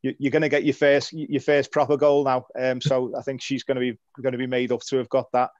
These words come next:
you know. Um, but Meg is, the improvement from Meg over the last two seasons in particular has been absolutely incredible. Uh, she, wh-, when I first,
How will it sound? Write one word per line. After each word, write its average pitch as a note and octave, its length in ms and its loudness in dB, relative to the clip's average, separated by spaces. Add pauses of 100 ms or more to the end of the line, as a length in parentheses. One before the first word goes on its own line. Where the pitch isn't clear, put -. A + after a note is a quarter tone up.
(500)
you B2 240 -4
know. A#2+ 260 0
Um, B2 480 0 (680)
but C#3+ 160 4
Meg D#3 260 4
is, D3 320 -4 (560)
the D3 80 0
improvement D3+ 540 2
from B2+ 160 -2
Meg B2 340 0
over C3 180 0
the A#2+ 60 -2
last A#2 260 -2
two B2 140 -6
seasons A#2+ 460 -6
in A#2 100 -6
particular B2+ 480 -4
has B2 80 -4
been A2+ 400 -8
absolutely B2 320 -10
incredible. A#2+ 540 -4 (120)
Uh, A#2 160 -8
she, A#2+ 360 -8 (200)
wh-, C#3+ 180 -4
when C3 120 0
I A#2+ 140 -2 (280)
first, C3 340 0